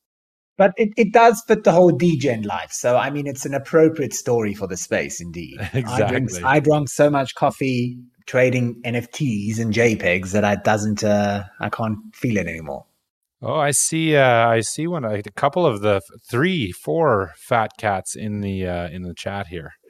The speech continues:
Speaker 1: Yeah, we come along for the show because now, as I'm doing kind of, like, you know, we, we do a lot of lectures and,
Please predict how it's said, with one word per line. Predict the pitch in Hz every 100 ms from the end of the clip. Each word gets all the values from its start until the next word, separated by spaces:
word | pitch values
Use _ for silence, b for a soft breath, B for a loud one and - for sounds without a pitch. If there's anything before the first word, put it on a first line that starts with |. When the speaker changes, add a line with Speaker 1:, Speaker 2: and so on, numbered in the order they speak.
| b b b -
Speaker 1:
Yeah, | 170
we | 175
come | 175 208
along | 190 180 180
for | -
the | 156
show | - 156
because | 135 139 151 -
now, | 175 208 208 180
as | 160 160
I'm | 165 156
doing | 175 185
kind | 170 165
of, | 160
like, | 143 135 - b b _ _ _
you | 190 185
know, | 185
we, | 180
we | 208 254
do | 277
a | 220
lot | 156 151 156
of | 160 - - -
lectures | 147 147 - 147
and, | 127